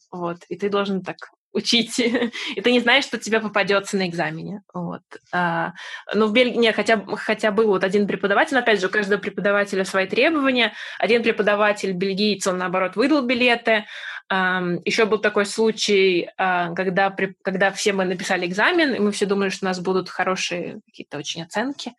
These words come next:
Вот. И в итоге там пол, пол нашей группы провалилось, а, потому что, как оказалось, он оценивал по keywords, как это на русском называется, как бы по...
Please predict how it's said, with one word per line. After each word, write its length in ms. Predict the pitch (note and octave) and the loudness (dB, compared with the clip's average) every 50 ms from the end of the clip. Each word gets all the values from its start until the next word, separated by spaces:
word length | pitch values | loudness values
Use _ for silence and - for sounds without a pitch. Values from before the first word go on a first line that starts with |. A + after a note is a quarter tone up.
| - - - - - - - - - - | -14 -14 -14 -12 -14 -14 -14 -10 -6 -4
Вот. 360 | G3 G3 G3 F#3+ F#3+ F3+ F#3 | -4 0 0 0 0 0 -2
И 120 | - G3+ G3 | -2 -2 -2
в 60 | F#3+ | -2
итоге 380 | G3 F#3+ F#3+ G3+ G3+ A#3+ B3 A#3+ | -2 0 0 0 2 2 2 2
там 340 | G#3 G3 G3 F#3+ F#3+ F#3 | 2 0 0 -2 -4 -2
пол, 260 | F#3 G3+ G#3 G3+ G3 - - F#3+ F#3 | 0 2 0 0 0 -4 -14 -6 -2
пол 200 | - G#3 G#3 G3+ | 2 2 4 4
нашей 320 | G3+ G3 G3 G3 - G3 | 4 2 2 0 0 0
группы 240 | G3+ G#3 G3+ G#3 F#3+ | 0 0 0 0 -2
провалилось, 720 | F#3 F#3+ F#3 F#3 F#3 F3+ G3 A#3 D4+ E4+ D#4 D#4+ - - - - | -2 0 0 2 2 2 2 2 2 2 2 0 -4 -10 -4 0
а, 420 | G3 G3 F#3+ F#3 F3+ F#3 F3+ E3+ | 2 4 4 4 4 2 2 0
потому 400 | F3 - F3+ F#3+ F#3+ F#3+ G3 G#3 | -2 -4 -2 -2 0 0 0 -2
что, 160 | G3+ - - - | -2 -4 -4 -2
как 180 | G3+ F#3+ G3 F#3+ | -2 -2 -2 -2
оказалось, 680 | F3+ F#3+ F#3+ F#3 F#3+ G#3 A#3 B3+ B3+ B3 A#3+ B3 - | -2 -2 -2 0 2 2 2 4 2 2 0 -2 -2
он 160 | - G#3+ G#3 | -2 0 0
оценивал 800 | G#3 G3+ G3+ - - A3 A3+ A3 G#3+ G3 G3+ G3+ G3 F#3+ F#3+ G3 - - - _ _ _ _ _ | 0 0 -2 -2 -2 0 0 0 0 2 2 2 2 2 0 -4 -10 -18 -20 _ _ _ _ _
по 760 | - G3 G3+ G3+ G3 G3 G3 F#3+ F#3+ F#3+ F3+ F3+ F#3 F#3 F#3 G3 F#3+ _ _ _ _ _ _ _ - - | 0 0 2 2 2 2 2 2 0 0 -2 -4 -4 -6 -8 -12 -14 _ _ _ _ _ _ _ -4 -2
keywords, 540 | G#3 G#3+ A#3 C4+ D4 F4+ F4+ - - - - | 0 0 2 2 2 0 -2 -6 -12 -12 -10
как 140 | - G3+ - | -10 -8 -8
это 120 | F#3 F3+ - | -10 -10 -8
на 140 | F#3+ F#3+ F3+ | -8 -8 -8
русском 320 | - F#3 - - - F3+ | -8 -12 -14 -14 -14 -12
называется, 600 | F3+ F3+ - F3+ F#3 F3+ F3+ - - - - G3 - | -12 -12 -12 -10 -10 -12 -12 -14 -14 -14 -14 -14 -12
как 260 | - - E3 - - | -12 -12 -10 -8 -6
бы 260 | F3 E3+ F#3 F#3 F3+ F3+ | -4 -2 0 -2 -2 0
по... 400 | - F#3+ F#3+ F#3 F#3 F#3 F#3 F3+ | 0 2 2 4 4 2 2 0